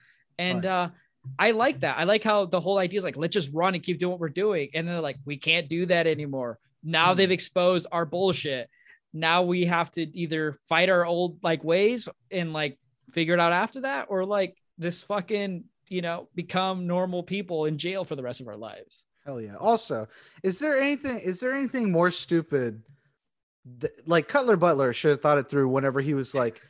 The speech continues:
Speaker 2: "We're gonna put your heart on your ship, Davy Jones." <laughs>
Speaker 1: Y-,
Speaker 2: And
Speaker 1: yeah.
Speaker 2: I, I, I kinda get that it's like, oh, he thinks he's in such control, he can, like, hold it right in front of his face. But at, at the same time, like,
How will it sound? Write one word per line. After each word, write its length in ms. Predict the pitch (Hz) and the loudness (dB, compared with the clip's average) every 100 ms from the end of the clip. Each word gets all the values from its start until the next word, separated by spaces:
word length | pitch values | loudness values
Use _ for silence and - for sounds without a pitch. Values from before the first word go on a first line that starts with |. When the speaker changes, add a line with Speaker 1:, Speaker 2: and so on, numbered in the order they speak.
| _ _ | _ _
Speaker 2:
"We're 160 | 135 196 | 0 2
gonna 220 | 330 302 | 4 2
put 260 | - 226 165 | 2 2 2
your 280 | 127 147 156 | 2 0 2
heart 380 | 147 151 175 - | 2 2 0 -2
on 160 | 135 123 | -4 -4
your 320 | 113 123 113 | -2 -2 -4
ship, 420 | - 107 85 - _ _ _ | -6 -10 -12 -16 _ _ _
Davy 260 | 110 87 - | -12 -12 -16
Jones." 520 | - - 143 - - _ - | -20 -18 -14 -14 -16 _ -16
<laughs> 360 | - - 480 | -16 -6 -4
Speaker 1:
Y-, 120 | 170 - 381 349 | -4 -6 -6 0
Speaker 2:
And 180 | - 240 226 | 4 6 8
Speaker 1:
yeah. 500 | 285 285 277 277 220 | 8 8 6 2 6
Speaker 2:
I, 180 | 254 269 | 6 6
I, 160 | 247 | 6
I 80 | 285 | 4
kinda 400 | 294 - 311 330 | 4 4 4 4
get 300 | 233 233 247 | 4 6 6
that 100 | 233 | 6
it's 140 | 202 - | 4 6
like, 180 | 175 - | 2 4
oh, 200 | 180 147 | 4 4
he 220 | - 190 208 | 2 0 2
thinks 340 | 220 196 - | 2 0 0
he's 260 | 196 175 151 | -2 -2 -2
in 100 | 135 | -4
such 400 | - 160 156 - | -2 -2 -2 -6
control, 640 | 180 - 170 151 151 147 - _ | -8 -4 0 2 2 0 -8 _
he 100 | - | 4
can, 200 | 170 180 | 4 2
like, 200 | 156 139 | 4 2
hold 280 | - 170 156 | 4 6 8
it 80 | 156 | 6
right 200 | 139 143 | 6 4
in 60 | 135 | 2
front 220 | 143 131 | -2 -2
of 60 | |
his 140 | 117 - | -4 -6
face. 400 | 117 85 90 - | -8 -8 -12 -2
But 140 | 165 170 | 2 4
at, 160 | 175 - _ | 2 -2 _
at 160 | 170 170 | -4 -2
the 100 | 160 | -2
same 220 | 165 165 | -2 -2
time, 240 | 151 143 135 | -2 -2 -2
like, 240 | 123 113 | -4 -4